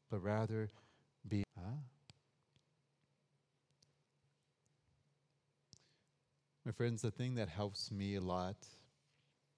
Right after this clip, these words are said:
is, particularly in our world and its system,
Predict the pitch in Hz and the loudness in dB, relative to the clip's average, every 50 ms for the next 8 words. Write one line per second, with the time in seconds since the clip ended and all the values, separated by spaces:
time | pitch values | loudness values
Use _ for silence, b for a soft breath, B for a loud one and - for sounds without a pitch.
0 | _ _ _ _ _ _ _ - - 98 92 92 90 87 - - - - - _ | _ _ _ _ _ _ _ -6 -4 -2 -2 -2 -4 -6 -8 -12 -16 -20 -20 _
1 | _ _ - - _ _ _ _ _ _ _ _ _ _ _ - 127 110 - - | _ _ -20 -20 _ _ _ _ _ _ _ _ _ _ _ -4 -4 -4 -2 -4
2 | 113 - - - 104 98 92 87 87 87 90 92 90 90 B B B B B B | -8 -4 -2 -2 0 0 0 -2 -2 -2 0 0 -2 -2 B B B B B B
3 | 104 92 98 98 95 95 92 90 92 90 92 - - - - 101 - - - - | -4 -2 0 2 2 2 0 -2 -2 -4 -6 -6 -6 -6 -6 -6 -6 -6 -6 -4
4 | 95 87 85 87 | -4 -4 -4 -6